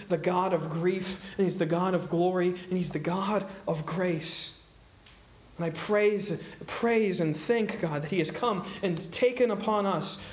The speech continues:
uh, taken upon himself all of his, our griefs, all of our sufferings, all of our wants, all of our shames, all of our sicknesses, all of our sins. He's taken them for his own, and he has given us his righteousness.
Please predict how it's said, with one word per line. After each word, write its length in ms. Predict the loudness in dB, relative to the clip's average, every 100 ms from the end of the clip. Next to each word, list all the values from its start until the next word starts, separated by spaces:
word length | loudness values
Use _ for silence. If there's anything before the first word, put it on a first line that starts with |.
| -2
uh, 200 | 0 2
taken 280 | 2 2 2
upon 240 | 0 0
himself 720 | 0 0 2 0 -2 -6 -4
all 560 | 2 6 6 6 2 -2 -2
of 200 | -2 0
his, 240 | 2 2 2 2
our 360 | 4 4 2
griefs, 640 | 0 0 0 0 -2 -4 -6 -16 -20 -20 -4
all 180 | 2 4
of 140 | 4 2
our 100 | 2
sufferings, 760 | 0 -2 -4 -2 -2 -4 -4 -12 -6 0
all 160 | 2
of 120 | 4
our 120 | 2 2
wants, 400 | 2 0 2 2
all 180 | 2
of 80 | 2
our 100 | 2
shames, 600 | 2 0 2 2 0 -2 -2 2
all 140 | 2
of 100 | 4
our 80 | 2
sicknesses, 800 | 2 0 -2 -2 -2 -2 -2 -6 -8 -2
all 120 | 0 2
of 120 | 2
our 100 | 2
sins. 720 | 2 2 0 -2 0 -2 -4 -14 -20 -20 -20 -20 -20 -20 -6
He's 200 | -2 0
taken 380 | 2 0 2 0
them 140 | 0
for 240 | -2 0
his 160 | 2 2
own, 320 | 0 0 -2 -6 -8
and 120 | -2
he 80 | 2
has 160 | 2 2
given 320 | 0 0 0
us 180 | 0 0
his 420 | 0 2 0 -4 -10 -18 -6
righteousness. 800 | -2 -2 -2 -6 -4 -4 -4